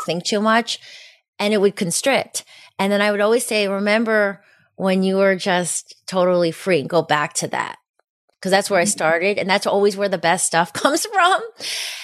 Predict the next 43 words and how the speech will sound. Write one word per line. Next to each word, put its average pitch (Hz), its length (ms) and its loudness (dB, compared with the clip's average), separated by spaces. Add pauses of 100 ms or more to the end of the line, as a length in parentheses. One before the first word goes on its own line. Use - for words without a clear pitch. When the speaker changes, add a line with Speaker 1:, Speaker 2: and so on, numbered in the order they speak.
(100)
Speaker 2:
Mm-hmm. 214 180 4
Speaker 1:
'Cause 233 100 -2
there 285 120 2
was 302 100 -2
this 277 160 -4
moment 220 480 2
I 196 80 2
remember, 196 320 0
like, 180 240 0
where 185 160 2
I, 180 140 2 (280)
you 202 140 -4
know, 175 300 0 (320)
not 240 260 0
the 254 100 0
first, 208 480 0
but, 180 200 0
like, 160 240 2
the 170 80 -10
third 208 340 0
or 202 40 -4
fourth 190 280 0
time 180 180 0
I 175 60 0
went 170 160 2
on 160 60 0
Doctor 165 280 0
Oz, 151 400 0
and 170 240 -6 (800)
he 202 640 0 (240)
was 180 300 0
saying 180 560 0 (340)
Kimberly 214 280 2
Snyder's 190 400 2
glowing 185 360 2
green 175 240 0
smoothie, 175 640 2 (280)
which 196 200 -2
is 202 120 2
the 196 100 0
signature 220 460 2
recipe 170 580 2
that 143 340 0